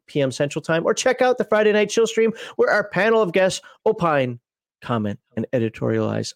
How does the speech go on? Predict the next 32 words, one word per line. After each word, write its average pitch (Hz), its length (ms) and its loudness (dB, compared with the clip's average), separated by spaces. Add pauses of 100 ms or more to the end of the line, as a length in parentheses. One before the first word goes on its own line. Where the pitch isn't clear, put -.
on 123 120 0
the 120 80 0
T - 180 -12
T - 140 -4
R 156 100 2
P 156 140 -10
G 156 180 -6
hobby 156 420 0 (160)
as 190 300 2
a 190 100 0
whole. 170 400 2 (720)
As 208 220 2
always, 233 480 2 (380)
hey, 226 180 2 (100)
we're 220 120 4
on 226 80 4
a 220 60 4
live 233 220 2
stream. 165 320 0 (240)
It 185 60 2
is 190 140 0
now 220 240 4
my 233 260 2
job 247 560 0
to 190 100 0
derail 220 420 2
Heathen 196 280 2
Dog 160 220 2
as 143 100 -2
much 151 220 0
as 143 80 -6
possible. 123 480 -4